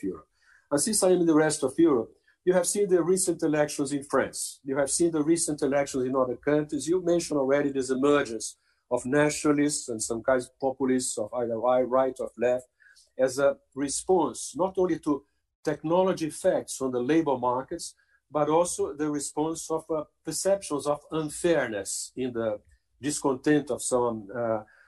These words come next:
effects of globalization on the labor markets in, uh, different countries, and, uh, the perceptions of unfairness in, uh, in against imported goods and immigration. Uh, and last but not least important,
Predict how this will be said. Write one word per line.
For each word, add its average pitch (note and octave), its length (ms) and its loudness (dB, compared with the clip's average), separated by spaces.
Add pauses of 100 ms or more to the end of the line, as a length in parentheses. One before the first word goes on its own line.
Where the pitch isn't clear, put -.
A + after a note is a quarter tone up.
(140)
effects C#3+ 460 -2
of A#2+ 160 2
globalization B2+ 960 0
on B2 200 2
the A#2 360 4 (100)
labor C3+ 420 2
markets A#2+ 520 0
in, G#2+ 260 -6
uh, A2+ 220 -6
different A2+ 400 -8
countries, D3 480 -2 (540)
and, E3+ 340 2
uh, F#3 260 4
the D3 120 -2
perceptions F3 680 0
of E3 180 -2
unfairness D#3 880 0
in, D3+ 360 2 (460)
uh, C3 380 2
in C3 200 0
against C#3+ 400 0
imported C#3 560 0
goods D#3 360 0
and C#3+ 120 2
immigration. D3 640 2 (160)
Uh, B2 180 -4 (520)
and E3 260 2
last G#3 400 0
but D#3+ 200 0
not G3+ 300 -2
least F3+ 280 -2
important, D#3 680 0